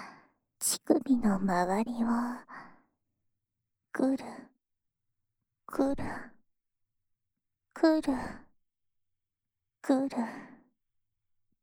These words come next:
<laughs> じらされると思わなかった？そんな泣きそうな顔をして。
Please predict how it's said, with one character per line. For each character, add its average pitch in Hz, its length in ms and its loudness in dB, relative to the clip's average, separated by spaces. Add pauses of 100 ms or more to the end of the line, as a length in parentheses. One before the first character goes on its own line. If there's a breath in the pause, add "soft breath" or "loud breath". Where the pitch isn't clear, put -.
(360)
<laughs> - 580 -6 (1400 loud breath)
じ 226 200 6
ら 233 120 6
さ - 160 2
れ 254 120 4
る 247 100 2
と 190 180 -2
思 202 160 -2
わ 254 140 4
な 254 160 -2
か 220 140 -6
っ - 60 -6 (120)
た？ - 80 -8 (960)
そ 202 340 2
ん 214 120 6
な 220 80 4
泣 214 180 0
き - 140 -12
そ 247 120 4
う 240 60 6
な 220 160 0
顔 196 420 0
を - 40 -10
し - 180 -12
て。 - 140 -14